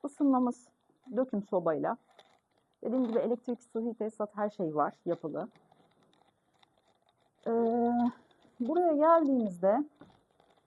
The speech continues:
yani oda olarak da kullanılabilir, bir hol bölümü gibi de olabilir. Burası zaten dokuz on metre kare. Sonra hemen devamında sürgülü bir kapı ayırıyor burayı. Ee,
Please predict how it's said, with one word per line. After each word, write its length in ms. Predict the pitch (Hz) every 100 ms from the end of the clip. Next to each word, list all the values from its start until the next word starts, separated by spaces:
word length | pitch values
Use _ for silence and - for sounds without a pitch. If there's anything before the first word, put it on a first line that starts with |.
| _
yani 140 | 269 262
oda 200 | 277 311
olarak 420 | 302 294 320 -
da 40 |
kullanılabilir, 600 | 269 254 247 254 240 247
bir 140 | 240 240
hol 200 | - 254
bölümü 380 | 233 233 233 202
gibi 260 | 185 208 208
de 40 |
olabilir. 520 | 185 190 180 214 - _ _
Burası 240 | - 220 220
zaten 380 | 220 214 214 208
dokuz 240 | 226 196
on 140 | 208
metre 220 | 180 - 156
kare. 260 | 156 190 - _ _ _ - _ - _ _ - _ _ _
Sonra 200 | - 285
hemen 340 | 294 302 269 226
devamında 640 | 240 277 254 190 165 180 - -
sürgülü 280 | 208 202 202
bir 120 | 214
kapı 220 | 214 208
ayırıyor 360 | 196 156 147 147
burayı. 280 | 147 - 285 - _ _ _ _ _ _
Ee, 60 | -